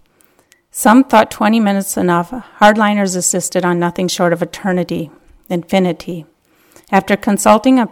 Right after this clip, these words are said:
panel of musicologists, composers, organists, theologians, and philosophers, Halberstadt settled on six hundred and thirty-nine years,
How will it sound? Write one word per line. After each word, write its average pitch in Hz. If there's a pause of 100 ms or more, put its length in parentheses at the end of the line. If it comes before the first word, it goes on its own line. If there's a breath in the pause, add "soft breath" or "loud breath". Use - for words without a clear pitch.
(200)
panel 247
of 196
musicologists, 214
composers, 196 (100)
organists, 202
theologians, 185
and 175
philosophers, 185 (880 soft breath)
Halberstadt 220
settled 196
on 175
six -
hundred 196
and 175
thirty-nine 175
years, 170